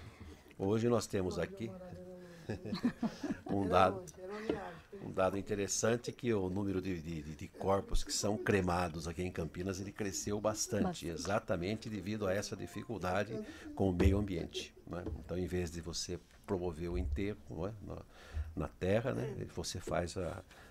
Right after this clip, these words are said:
Speaker 1: a cremação aqui no, no crematório de
Speaker 2: É mesmo,
Speaker 1: Campinas.
Speaker 2: tem, é, se vocês olharem também próximo ao túmulo do Bento Quirino, ali do Ferreira Penteado, no cemitério, tem um, um, um túmulo, é, ele é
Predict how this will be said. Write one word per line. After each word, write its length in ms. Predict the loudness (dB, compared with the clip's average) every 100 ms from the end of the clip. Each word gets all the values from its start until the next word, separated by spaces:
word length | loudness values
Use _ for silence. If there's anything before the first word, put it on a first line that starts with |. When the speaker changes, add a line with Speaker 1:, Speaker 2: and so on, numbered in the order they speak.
| -12
Speaker 1:
a 100 | -10
cremação 680 | -6 -4 -2 -2 -2 0 0
aqui 180 | 0 0
no, 300 | 2 0 -2 -6 -10 -18 -18 -20 -20 -12
no 120 | -8
crematório 600 | -4 0 2 2 2 2
de 80 | 6
Speaker 2:
É 40 | 8
mesmo, 420 | 10 10 10 8
Speaker 1:
Campinas. 220 | 6 2
Speaker 2:
tem, 100 | 2
é, 120 | 0 0
se 140 | -2
vocês 400 | -2 -2 0 2
olharem 440 | 2 2 2 2
também 480 | 2 2 2 2 2 6
próximo 540 | 8 8 6 2 2 2
ao 100 | 2
túmulo 540 | 4 4 4 2 0
do 280 | 4 4 4
Bento 360 | 4 2 2
Quirino, 680 | 0 2 4 6 6 6 4
ali 200 | 2 2
do 360 | 2 2 0 -2 -6 -2
Ferreira 320 | 4 6 8
Penteado, 580 | 8 6 6 6 6 4
no 80 | 2
cemitério, 600 | 4 4 6 4 4 2 -8 -16 -18 -18 -20 -20 2
tem 200 | 6 8
um, 180 | 8 6
um, 320 | 4 4 8 8
um 60 |
túmulo, 600 | 8 8 8 8 6 4 2 -2 -20 -20 -20 -4
é, 280 | 2 4 4
ele 300 | 2 4 4
é 240 | 4 2